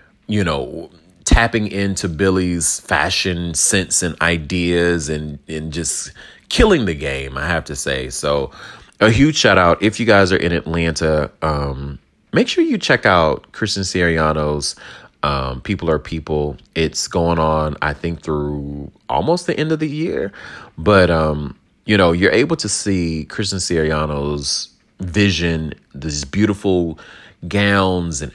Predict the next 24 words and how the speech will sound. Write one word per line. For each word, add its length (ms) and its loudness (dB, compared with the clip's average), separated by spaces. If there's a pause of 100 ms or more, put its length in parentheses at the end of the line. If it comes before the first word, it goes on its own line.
outfits 680 -2
and, 340 -4
and 280 -6
everything 480 -2
that 100 -2
he's 220 -6
had 280 0
on 360 -4
the 60 -6
multitude 520 2
of 100 -2
celebrities. 760 -2 (500)
And, 280 0
um, 460 -4 (1600)
you 300 0
have 300 2
to 120 -2
just 300 0
be 300 2
in 240 0
that 240 -2
presence. 600 -2
It 120 -2
was 200 -4